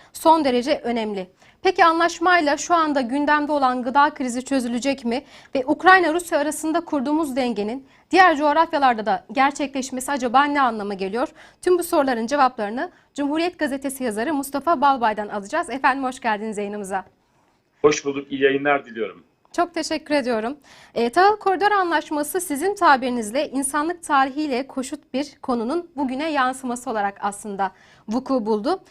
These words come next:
Speaker 1: Ve bu anlaşma Türkiye'nin ev sahipliğinde az önce ifade ettiğim gibi Ukrayna, Birleşmiş Milletler ve Rusya ile imzalandı. Sizce bu anlaşma ne anlama geliyor ve ne amaçlanıyor?
Speaker 2: Şimdi tabii, e, Yeliz Hanım,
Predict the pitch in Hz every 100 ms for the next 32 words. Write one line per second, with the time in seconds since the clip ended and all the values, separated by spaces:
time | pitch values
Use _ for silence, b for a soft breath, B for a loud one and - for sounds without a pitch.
0 | b 311 320 403 370 262 220 - 254 359
1 | - 339 339 294 294 330 320 269 220 -
2 | 202 208 262 294 285 285 285 254 240 247
3 | 254 240 196 269 - 247 302 262 233 254
4 | 247 262 269 294 269 247 269 277 247 339
5 | - b b 311 349 359 277 254 226 233
6 | 220 214 233 349 B B - 370 370 349
7 | 370 359 349 - 359 349 311 277 269 269
8 | 269 277 277 330 302 294 240 220 196 220
9 | 196 185 180 _ _ _ _ _ _ _
10 | _ _ B B B - - 190 185 175
11 | 175 170 143 139 143 131 120 151 147 147
12 | 135